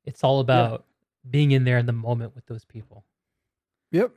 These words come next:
Speaker 2: Yeah, I mean, we've done, there's been nights where I've went to fire a stream up for playing whatever, Astroneer or, or n-, name anything else, and,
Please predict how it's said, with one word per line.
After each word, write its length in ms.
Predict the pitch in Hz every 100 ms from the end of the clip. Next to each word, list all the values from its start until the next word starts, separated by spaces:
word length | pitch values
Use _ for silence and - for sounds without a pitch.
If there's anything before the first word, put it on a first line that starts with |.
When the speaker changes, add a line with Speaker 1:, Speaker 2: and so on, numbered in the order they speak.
| -
Speaker 2:
Yeah, 140 | 151
I 120 | 139
mean, 240 | 135 143 139
we've 160 | 147
done, 360 | 147 151 143 139
there's 180 | 147 151
been 100 | 143
nights 200 | 131 123
where 140 | 135
I've 100 | 123 -
went 280 | - 139
to 80 | 117
fire 240 | 113 123 123
a 40 |
stream 240 | - 131 131
up 120 | 139
for 380 | - 127 123 -
playing 300 | - 127 123
whatever, 400 | 120 120 123 127 _ _ _ _ _ 123
Astroneer 300 | 123 - 127
or, 580 | 123 127 123 117 120 131
or 220 | 127 127 139
n-, 180 | 139 135 -
name 260 | 135 131
anything 300 | 127 127 131
else, 300 | 131 135 -
and, 200 | 131 127